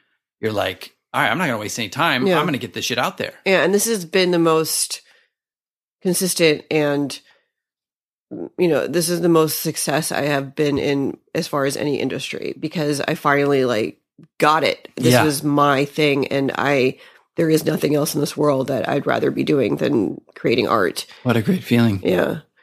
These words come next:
Speaker 1: Yeah.
Speaker 2: So I
Speaker 1: Well, and that's what people are looking for, right? People are looking for purpose. I think
Speaker 2: Yeah.
Speaker 1: that's why you're, you're depressed when you're in a job like that. It's why I was depressed waiting
Speaker 2: A hundred percent.
Speaker 1: tables,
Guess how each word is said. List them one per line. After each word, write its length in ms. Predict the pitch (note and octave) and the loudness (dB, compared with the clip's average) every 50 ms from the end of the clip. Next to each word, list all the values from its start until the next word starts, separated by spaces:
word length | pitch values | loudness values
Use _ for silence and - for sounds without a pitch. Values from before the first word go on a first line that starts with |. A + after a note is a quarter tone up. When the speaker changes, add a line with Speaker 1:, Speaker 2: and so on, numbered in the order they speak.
| _ | _
Speaker 1:
Yeah. 240 | - C3 G#2+ G2+ G2 - - | -2 0 0 0 0 -2 -4
Speaker 2:
So 280 | - - F#3 E3 D#3+ | 0 2 4 4 6
I 140 | C#3 C3+ D#3+ | 4 4 4
Speaker 1:
Well, 80 | D#3 D3 | 4 4
and 80 | D3 | 4
that's 180 | E3+ F3 - - | 4 2 2 0
what 100 | D#3+ B2+ | 0 0
people 240 | - D3+ B2 - A#2+ | 0 0 2 2 2
are 40 | A2+ | 2
looking 260 | A2+ B2+ - D3+ C3 | 2 0 0 0 0
for, 160 | A#2 - A2+ | 0 0 0
right? 260 | G#2+ G#2+ A2 A#2 - - | 0 0 0 -2 -4 -6
People 240 | - C#3 B2+ B2+ | -6 -4 -2 -2
are 40 | A#2+ | -2
looking 280 | A#2+ A#2 A#2 - A#2+ A2+ | -2 -2 -2 -4 -4 -4
for 260 | - G#2 F#2+ F#2 F2+ | -4 -4 -4 -4 -6
purpose. 580 | - - - - - - D#2+ - - - - - | -8 -8 -10 -10 -10 -10 -10 -10 -10 -10 -10 -10
I 60 | - C3 | -6 -2
think 120 | - - | 0 2
Speaker 2:
Yeah. 60 | G#3+ E3+ | 2 2
Speaker 1:
that's 160 | D#3 C#3+ - | 0 0 -2
why 300 | B2 A2+ A2 G#2+ A2+ A#2+ | -2 -2 2 2 2 2
you're, 420 | B2 A#2+ A#2 A2 G#2 G#2 A2 A2 - | 2 0 0 -2 -2 -2 -4 -6 -8
you're 200 | - C3 A#2 A2 | -8 -6 -6 -4
depressed 520 | G#2 - - - - A#2 A2 G#2+ - - - | -4 -6 -10 -6 -4 -2 -2 -2 -2 -4 -6
when 120 | B2 G#2 | -6 -6
you're 100 | G2+ G2+ | -6 -6
in 80 | G#2 G2 | -6 -8
a 60 | F#2+ | -8
job 340 | - - G#2 G2+ G2+ G2 F#2+ | -6 -4 -2 0 -2 -2 -2
like 220 | G#2+ G2 G#2+ - | -4 -4 -4 -2
that. 220 | - G#2+ G#2+ G#2 G#2+ | -2 0 0 0 -2
It's 140 | - - - | -4 -2 0
why 120 | A2 G2+ | 0 2
I 60 | G#2+ | 2
was 140 | A#2 A#2 G#2+ | 0 -2 -4
depressed 380 | G#2+ - - - G2 F#2+ - - | -6 -8 -6 -6 -4 -4 -4 -2
waiting 220 | F2+ F3 F#2+ F#2+ | -2 0 0 0
Speaker 2:
A 40 | - | 0
hundred 60 | - - | 0 0
percent. 120 | - G#2+ G#2+ | 0 0 2
Speaker 1:
tables, 400 | G#2 A2 G#2+ G#2+ G#2 G2+ - - | 2 2 0 0 0 -2 -2 -4